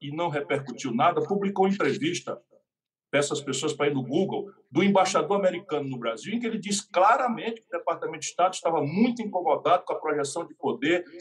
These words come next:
do Lula e do P T na América Latina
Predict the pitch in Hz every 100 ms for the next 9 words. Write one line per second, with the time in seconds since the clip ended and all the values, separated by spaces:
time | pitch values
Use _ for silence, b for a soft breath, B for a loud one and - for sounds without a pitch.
0 | B _ 113 156 143 160 196 202 208 -
1 | 143 147 139 143 - 165 190 160 151 147
2 | 139 131 123 117 - 185 220